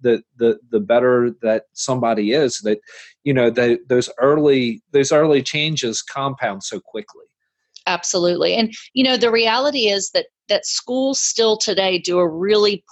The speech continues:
Speaker 2: poor job of getting us ready for i-, the, the financial truths of this world.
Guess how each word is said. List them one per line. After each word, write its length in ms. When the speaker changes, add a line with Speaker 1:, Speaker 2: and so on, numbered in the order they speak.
Speaker 2:
poor 240
job 380
of 280
getting 300
us 260
ready 440
for 500
i-, 260
the, 240
the 300
financial 580
truths 580
of 160
this 220
world. 480